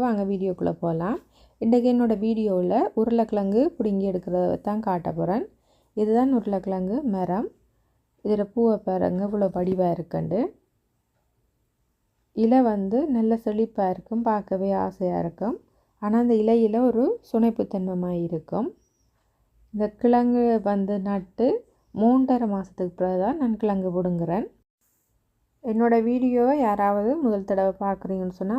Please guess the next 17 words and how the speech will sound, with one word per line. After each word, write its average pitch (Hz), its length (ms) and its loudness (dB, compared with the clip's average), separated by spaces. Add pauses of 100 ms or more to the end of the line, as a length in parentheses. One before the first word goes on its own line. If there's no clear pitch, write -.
மறக்காம 196 560 -2
என்னோட 185 200 0 (120)
சேனலை 185 360 -2 (200)
சப்ஸ்கிரைப் 196 580 -4
பண்ணி, 190 160 -2 (160)
லைக் 214 240 0
பண்ணி, 208 240 -2
கமெண்ட் 185 320 -4
பண்ணி, 170 160 -4 (200)
ஷேர் 196 300 0
பண்ணுங்க. 170 380 -4
அது 196 160 -2
எனக்கு 170 240 -6
நிறையவே 175 440 -2 (680)
சப்போர்ட்டா 190 460 -2 (100)
இருக்கும். 175 360 -6 (840)
உருளைக்கிழங்கு 226 560 0